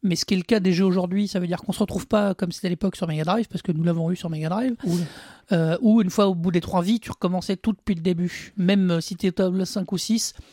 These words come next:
Speaker 1: il y a une espèce de progression de maintenue qui rend le truc plus, euh,
Speaker 2: Ah bah, c'est l'in-, c'est tout l'intérêt des sauvegardes, euh,
Speaker 1: Tout à fait.
Speaker 2: progressives. Mais bon, ça, c'est, <clears throat> c'est ça, mais c'est juste que moi, c'est, euh, l'impression de replonger dans son classique,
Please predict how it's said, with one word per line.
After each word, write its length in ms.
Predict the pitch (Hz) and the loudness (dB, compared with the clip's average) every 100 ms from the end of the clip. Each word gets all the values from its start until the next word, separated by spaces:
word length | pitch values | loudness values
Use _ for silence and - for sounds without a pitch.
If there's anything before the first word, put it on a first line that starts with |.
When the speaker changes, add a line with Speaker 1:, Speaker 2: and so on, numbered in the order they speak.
| _ - - | _ -20 -2
Speaker 1:
il 60 | 185 | 0
y 20 | |
a 20 | |
une 60 | 185 | 2
espèce 220 | 208 185 | 4 4
de 60 | 175 | 2
progression 480 | - 175 170 - | 0 0 0 0
de 60 | 170 | 0
maintenue 320 | 165 - 190 | -2 0 0
qui 260 | - - 170 | 0 -6 -2
rend 140 | 180 | 0
le 80 | 180 | -2
truc 260 | - 196 - | -4 -10 -10
plus, 340 | - 175 175 175 | -6 -2 0 0
euh, 100 | 147 | -2
Speaker 2:
Ah 20 | 143 | -4
bah, 80 | 143 | -4
c'est 100 | 165 | -2
l'in-, 220 | 151 147 | -2 -4
c'est 100 | - | -4
tout 100 | 170 | -4
l'intérêt 240 | 160 160 | -2 -2
des 80 | 165 | -2
sauvegardes, 380 | - 175 170 170 | -2 0 0 0
euh, 300 | 160 156 151 - - | 0 0 -2 -8 -14
Speaker 1:
Tout 100 | 190 | -2
à 80 | 202 | 0
fait. 180 | 175 143 | 0 -2
Speaker 2:
progressives. 500 | - 185 202 - 151 | 0 0 0 -2 -2
Mais 100 | 160 | -2
bon, 160 | 147 143 | -2 -4
ça, 180 | 180 160 | -4 -4
c'est, 260 | - 156 156 - - | -4 -6 -8 -14 -20
<clears throat> 480 | - - 277 220 _ | -20 -10 -10 -10 _
c'est 120 | 170 | 0
ça, 100 | 214 | 2
mais 140 | 208 185 | 2 2
c'est 160 | 202 | 2
juste 220 | 180 233 - | 2 0 -2
que 100 | 185 | 0
moi, 160 | 196 | 0
c'est, 240 | 196 - 165 | 0 -2 0
euh, 380 | 160 160 165 - | 0 -2 -4 -4
l'impression 460 | - 196 233 190 226 | -2 0 0 0 0
de 80 | 180 | 2
replonger 680 | 156 214 - 220 202 208 208 | 2 0 0 -2 0 0 0
dans 140 | 170 | -4
son 180 | - 208 | -2 -4
classique, 500 | 180 147 - - | -2 -4 -8 -12